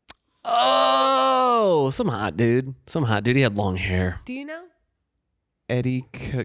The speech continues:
Speaker 3: Cahill?
Speaker 2: Mm.
Speaker 1: Cahill.
Speaker 3: Cahill?
Speaker 2: Yeah, Cahill, first of all. And no, I don't <laughs> recognize him.
Speaker 3: Well, he's known for, uh, portraying Miracle on Ice goalie Jim Craig in the two thousand four film Miracle.
Speaker 1: Anything else?
Speaker 2: Sounds lame.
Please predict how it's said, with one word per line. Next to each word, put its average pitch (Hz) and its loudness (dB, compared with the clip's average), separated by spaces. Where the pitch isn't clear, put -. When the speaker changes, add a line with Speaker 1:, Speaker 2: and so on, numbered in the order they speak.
Speaker 3:
Cahill? 123 -6
Speaker 2:
Mm. 196 -20
Speaker 1:
Cahill. 107 -2
Speaker 3:
Cahill? 139 0
Speaker 2:
Yeah, 220 -6
Cahill, 170 -6
first 175 -18
of 160 -10
all. 160 -2
And 165 -2
no, 170 0
I 160 0
don't 175 -2
<laughs> - 0
recognize 220 0
him. - -4
Speaker 3:
Well, 160 2
he's 180 2
known 160 4
for, 156 -2
uh, 131 -2
portraying 139 -4
Miracle 131 -2
on 127 -2
Ice 127 -4
goalie 123 0
Jim 123 -2
Craig 135 -4
in 120 -6
the 110 -6
two 113 -10
thousand 117 -6
four 113 -4
film 107 -4
Miracle. 117 -4
Speaker 1:
Anything 123 2
else? 135 -2
Speaker 2:
Sounds 208 -10
lame. 190 -10